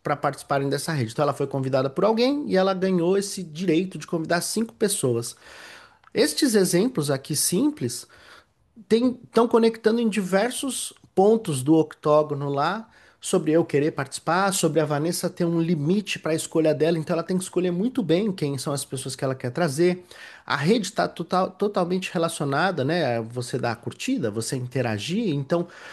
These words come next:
você queria convidar pessoas que de fato queriam usar, não só entrar pra dar uma olhada, porque senão você não tinha pessoas pra interagir com o seu conteúdo.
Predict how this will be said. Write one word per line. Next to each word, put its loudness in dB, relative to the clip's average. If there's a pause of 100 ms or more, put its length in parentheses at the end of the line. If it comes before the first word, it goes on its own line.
(220)
você 2
queria 0
convidar 0
pessoas -2
que -2
de 0
fato -4
queriam 0
usar, 2
não 4
só 0
entrar -2
pra -2
dar -2
uma -2
olhada, -2
porque -2
senão 4
você 2
não -2
tinha -4
pessoas -2
pra -4
interagir 0
com -16
o -12
seu -4
conteúdo. 0